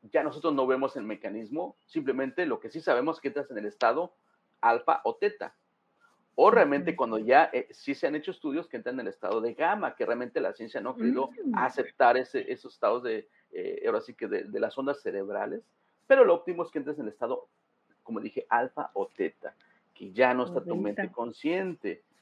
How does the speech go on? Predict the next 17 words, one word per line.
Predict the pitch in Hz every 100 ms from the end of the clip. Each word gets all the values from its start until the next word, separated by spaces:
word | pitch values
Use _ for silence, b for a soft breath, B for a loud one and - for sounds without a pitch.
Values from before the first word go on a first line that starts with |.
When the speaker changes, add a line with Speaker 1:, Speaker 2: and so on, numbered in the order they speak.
| _ -
Speaker 1:
Entonces, | 113 143 139 170 - _ _ _ _ -
toda | 214 233
la | 208
grabas-, | 131 117 120 -
toda | 190 202
la | 175 131
sesión | 135 - 165
se | - 160
graba | 151 170 190 160 120 71 - _ _ _ _ - 135
para | - 110
que | 110 120
tú | - 151
la | 165 151
escuches | - - 101 - 120 - -
cuando | 95 95 95
despiertas, | 107 101 - 175 190 170 - - - _ _
¿sí? | 117 - - -